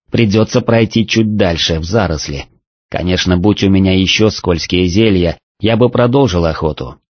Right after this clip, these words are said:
Нельзя бросать такие выгодные мероприятия на полпути, но их больше нет.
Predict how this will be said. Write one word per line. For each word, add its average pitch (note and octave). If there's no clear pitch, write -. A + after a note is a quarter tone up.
Нельзя G2
бросать G2+
такие F#2+
выгодные F#2
мероприятия F#2
на F2+
полпути, E2
но A#2+
их G2+
больше A2
нет. E2+